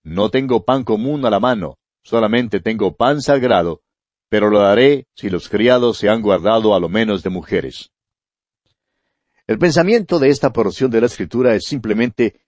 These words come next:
que el único pan que tenía estaba en la mesa de la proposición y no debía ser comido sino solo por el sacerdote,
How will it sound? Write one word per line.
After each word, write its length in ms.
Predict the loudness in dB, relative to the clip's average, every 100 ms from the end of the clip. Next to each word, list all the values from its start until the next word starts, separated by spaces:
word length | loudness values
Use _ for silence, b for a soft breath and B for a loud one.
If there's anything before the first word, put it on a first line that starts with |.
| _
que 160 | 0 0
el 120 | 2
único 460 | 2 2 0 -2 0
pan 280 | 0 -2
que 160 | -2 -4
tenía 540 | -2 -4 0 0 -2 -6
estaba 480 | -6 -4 0 2 2
en 80 | 0
la 100 | 0
mesa 340 | 0 0 -2
de 80 | 0
la 120 | 0
proposición 800 | -2 -4 -6 -6 -4 -2 -2 -4 b b b
y 140 | -6 -2
no 160 | 2
debía 280 | 4 4 2
ser 200 | 2 0
comido 340 | 0 0 2 0
sino 300 | 0 0 -2
solo 480 | 0 2 2 0
por 140 | 0 0
el 80 | 0
sacerdote, 680 | -4 -4 0 0 0 -6